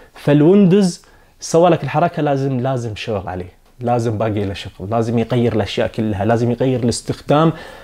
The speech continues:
اليوزر اكسبيرينس، ال-، لغه الاستخدام او يعني كيف تستخدم الجهاز، اوكي؟ لازم تتغير ذي. مش بس من البرامج اللي موجوده او من الاشخاص، البرامج المبرمجين اللي نزلوا في الجهاز، لا، مايكروسوفت نفسها لازم تغير النظام وتعدل فيه اكثر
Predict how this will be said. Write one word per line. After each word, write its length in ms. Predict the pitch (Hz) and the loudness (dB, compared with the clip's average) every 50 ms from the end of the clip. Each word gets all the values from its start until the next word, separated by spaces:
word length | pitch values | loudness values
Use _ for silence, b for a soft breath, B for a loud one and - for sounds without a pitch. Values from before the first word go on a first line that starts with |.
| B B B | B B B
اليوزر 460 | 117 107 117 127 143 147 139 139 - | 0 2 4 4 4 6 4 4 2
اكسبيرينس، 640 | 110 - - - - 127 127 113 107 104 101 - - | 0 -6 -8 -4 0 0 0 0 -2 -6 -8 -10 -8
ال-، 220 | - 117 110 101 - _ _ _ b b b b b b b | -4 -2 -2 -4 -4 _ _ _ b b b b b b b
لغه 280 | 127 131 - 143 - - - - - - | 0 2 2 2 0 -2 -6 -8 -4 -2
الاستخدام 680 | 113 104 95 - - - - - 131 139 123 110 101 - | -2 -2 -2 -4 -6 -6 -2 0 2 2 2 2 0 2
او 240 | 107 110 104 95 - - _ - | 2 2 2 2 0 -4 _ 2
يعني 200 | 131 113 123 120 | 2 2 2 2
كيف 240 | - - 165 - | 2 0 0 0
تستخدم 460 | - - - - 147 - - 143 120 113 | 0 -6 -2 -2 -2 2 2 2 4 4
الجهاز، 400 | 107 123 110 107 104 92 - 113 | 2 2 2 0 0 -2 -4 -6
اوكي؟ 280 | 113 - 156 156 160 156 - B B B B B B B B B | -2 2 2 2 2 0 -4 B B B B B B B B B
لازم 200 | 127 139 123 135 | 0 0 0 0
تتغير 460 | 104 - - - 104 95 90 92 - | -4 -4 -4 -4 -4 -2 -4 -6 -8
ذي. 100 | - 92 - - _ _ _ - | -10 -12 -12 -16 _ _ _ -4
مش 220 | 147 151 147 - | -2 0 0 2
بس 200 | 151 151 - - | 0 -2 0 0
من 140 | 139 127 123 | -2 0 0
البرامج 560 | 117 104 101 117 123 131 135 120 113 113 110 | 0 0 0 0 0 0 0 -2 -4 -4 -6
اللي 120 | 107 101 101 | -6 -6 -6
موجوده 440 | 104 107 113 120 123 120 113 113 | -6 -6 -4 -2 -2 -2 -2 -2
او 120 | 98 98 101 | -4 -4 -4
من 140 | 101 110 107 | -6 -6 -6
الاشخاص، 320 | 107 104 - - - 127 110 107 | -6 -6 -6 -6 -6 -4 -4 -4
البرامج 640 | 107 107 104 98 95 95 113 127 127 127 120 110 113 | -4 -4 -4 -4 -4 -2 0 0 0 0 -2 -2 -4
المبرمجين 480 | 104 110 107 101 120 120 120 120 123 | -4 -4 -4 -4 -4 -4 -2 -2 -2
اللي 80 | 110 107 | -2 -2
نزلوا 220 | 107 104 113 110 | -2 -2 -2 -4
في 80 | 107 - | -4 -4
الجهاز، 360 | 110 104 117 110 117 107 104 | -6 -6 -4 -4 -4 -2 -2
لا، 160 | 127 107 - - B B B B B B | -2 -2 -2 -4 B B B B B B
مايكروسوفت 540 | 120 110 - - 123 - - 156 - - 107 | -6 -6 -4 -4 -4 0 -2 -2 -2 -2 -8
نفسها 380 | 104 135 131 - - - - - _ B B B B B B B B | -4 -4 -4 -6 -6 -14 -18 -18 _ B B B B B B B B
لازم 220 | 127 127 110 113 101 | -2 0 0 -2 -4
تغير 300 | - - 127 123 113 107 | -2 0 0 0 0 0
النظام 300 | 110 107 107 117 117 107 | -2 -2 -2 0 -2 -2
وتعدل 380 | 101 - 101 104 101 101 101 | -2 -2 -4 -4 -4 -6 -10
فيه 220 | - - 110 - - | -8 -8 -10 -10 -10
اكثر 300 | - - - - - | -14 -18 -18 -20 -20